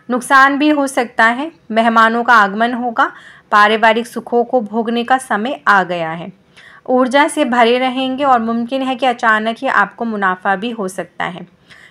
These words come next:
शुभ रंग है नारंगी और आज का महा उपाय, शाम को मेन दरवाजे पर, जो मुख्य दरवाज़ा होता है, वहाँ पे दीप जलाएं, धन की कमी दूर होने लगेगी। तो आज का दैनिक राशिफल हो चुका है।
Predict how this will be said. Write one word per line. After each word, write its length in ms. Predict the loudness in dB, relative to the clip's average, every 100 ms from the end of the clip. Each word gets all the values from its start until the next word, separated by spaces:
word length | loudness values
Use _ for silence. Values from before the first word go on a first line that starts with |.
| _
शुभ 260 | -4 0 2
रंग 220 | 2 2
है 200 | 0 0
नारंगी 680 | 4 2 2 -2 -4 -6 -2
और 140 | 2
आज 220 | 2 2
का 140 | 0 -2
महा 420 | 0 2 2 2
उपाय, 380 | 0 0 0 -2 -10 -20 -18
शाम 400 | -2 4 4 4
को 140 | 2
मेन 500 | 2 0 0 2 4
दरवाजे 460 | 4 4 4 2 -2
पर, 200 | -6 -8
जो 160 | -6
मुख्य 340 | -6 -6 -2 0
दरवाज़ा 440 | 2 4 4 4
होता 280 | 2 0 -2
है, 60 | -2
वहाँ 200 | -2 -2
पे 100 | -4
दीप 400 | -4 -6 -4 -4
जलाएं, 440 | -2 0 2 0 -6 -18 -16 -4
धन 240 | 2 2
की 140 | 0 -2
कमी 340 | 0 0 0
दूर 420 | -4 -4 -2 -2
होने 320 | -2 -4 -2 -2
लगेगी। 480 | -2 -4 -6 -8
तो 120 | -6 -2
आज 320 | 2 2 2
का 140 | -2
दैनिक 460 | -2 -2 -2 -2 -2
राशिफल 560 | 0 0 -4 -2 -2
हो 160 | 0 -4
चुका 340 | -6 -8 -6
है। 240 | -6 -4